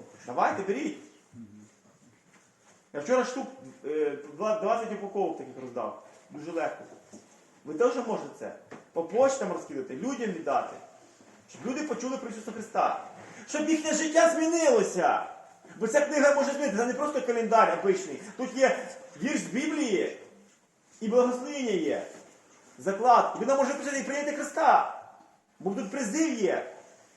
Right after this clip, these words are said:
І ви можете бути соучасником цього. А можете поліни сказати, хай робить он до Павло. Он до Павло робить.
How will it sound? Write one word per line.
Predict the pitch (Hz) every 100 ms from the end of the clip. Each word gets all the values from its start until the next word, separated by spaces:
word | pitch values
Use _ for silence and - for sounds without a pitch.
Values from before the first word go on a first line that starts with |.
| 220
І | 226
ви | 330
можете | 330 330 320 302
бути | 302 240
соучасником | 285 294 294 302 294 285 285 -
цього. | 294 285 208 - - - - - - - - - - _ _ - -
А | 302
можете | 269 247 240
поліни | 233 240 240
сказати, | - 196 175
хай | 214
робить | 202 185 185
он |
до | 170
Павло. | 175 165 143 - - - - _ _ _ - - - - - - - - - -
Он | 151
до | 180
Павло | 180 170 170
робить. | 202 131